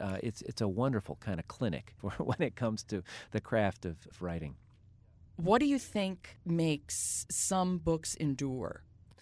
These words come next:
Speaker 1: What I think it is, and it, and you really aren't sure if a book has accomplished it until you've moved on to, uh, the next generation, but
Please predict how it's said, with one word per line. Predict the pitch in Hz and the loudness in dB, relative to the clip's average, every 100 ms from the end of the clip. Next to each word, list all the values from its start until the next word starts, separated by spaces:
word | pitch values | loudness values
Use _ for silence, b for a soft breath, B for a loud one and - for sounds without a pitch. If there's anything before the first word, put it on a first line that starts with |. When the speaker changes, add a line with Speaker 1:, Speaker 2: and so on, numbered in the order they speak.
| b b b | b b b
Speaker 1:
What | 139 165 | 10 12
I | 180 | 12
think | 160 156 - | 10 6 6
it | 117 | 8
is, | 98 85 - | 8 6 4
and | 110 | 6
it, | 107 - | 6 6
and | 113 | 6
you | 117 | 6
really | 120 175 165 | 8 8 10
aren't | 117 131 120 - | 10 8 6 -2
sure | - - 156 131 110 104 | -6 4 8 10 10 8
if | 110 | 4
a | 107 | 4
book | 107 123 | 4 2
has | 104 | 2
accomplished | 101 - 127 - 101 - 69 | 2 4 2 4 2 2 -4
it | - | -6
until | 90 113 | -4 2
you've | 107 101 90 | 4 4 4
moved | 120 110 | 4 6
on | 113 113 107 | 6 8 6
to, | 110 95 | 4 4
uh, | 95 - - | 4 0 0
the | 107 | 4
next | 104 104 - | 6 4 2
generation, | - 107 98 107 135 - 82 | 2 4 6 6 4 2 -2
but | 82 98 | 2 2